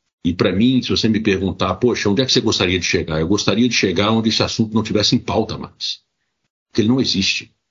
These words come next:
Simplesmente porque ele não existe, ele não deveria existir. E, e eu abstraio de tudo isso. É, não há nenhuma diferença. Não há nenhuma diferença de potencial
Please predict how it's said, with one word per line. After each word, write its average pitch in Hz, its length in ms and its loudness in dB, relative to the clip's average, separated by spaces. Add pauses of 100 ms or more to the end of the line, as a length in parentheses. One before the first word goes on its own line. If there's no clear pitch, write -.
(280)
Simplesmente 107 480 0
porque 107 140 0
ele 98 80 0
não 113 120 2
existe, 98 340 0
ele 101 80 2
não 107 60 2
deveria 104 260 2
existir. - 500 -2 (560)
E, 85 480 0
e 95 60 2
eu 110 100 2
abstraio 120 460 2
de - 120 -6
tudo - 280 -6
isso. 85 340 -6
É, 78 80 -2
não 107 200 2
há 131 100 0
nenhuma 117 360 2
diferença. 143 560 -2
Não 95 240 0
há 131 80 4
nenhuma 120 260 2
diferença 98 460 0
de - 80 -6
potencial 90 680 -2